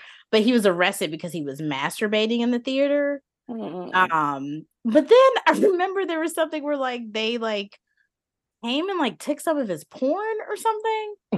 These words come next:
Speaker 2: Oh.
Speaker 1: But, and then I just remember people being like, "But this was, like, in his house." <laughs> Why are you, like,
Speaker 2: Oh.
Speaker 1: kind of his, like, private business. But, uh,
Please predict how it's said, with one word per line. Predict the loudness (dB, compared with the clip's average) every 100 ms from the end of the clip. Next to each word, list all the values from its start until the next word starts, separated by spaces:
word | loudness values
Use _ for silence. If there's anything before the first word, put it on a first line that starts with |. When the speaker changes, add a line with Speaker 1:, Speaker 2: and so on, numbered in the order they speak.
| -6 -6
Speaker 2:
Oh. | -8 -8 -2
Speaker 1:
But, | 2 4
and | 4
then | 4 2
I | 2
just | 6
remember | 6 8
people | 4 2 2
being | 0
like, | 0 0
"But | -2
this | -2 -2
was, | 0 0
like, | 0
in | 0
his | 0
house." | 0 -2 -2 -4 -6 -10 -16 _ 2
<laughs> | 2 2
Why | -4 -6 -4
are | -2
you, | -2 -4 -8 _
like, | -10 -10 _ _ _ _ _ -8
Speaker 2:
Oh. | -4
Speaker 1:
kind | -2
of | -2
his, | -6 -6
like, | -8 -10 _ _
private | -2 -2 -4 -10 -6
business. | -6 -2 -2 -2 -8 -20 -20 -20 -20 _ _ _ _
But, | -2 2 4 2 2
uh, | 0 0 -2 -6 -12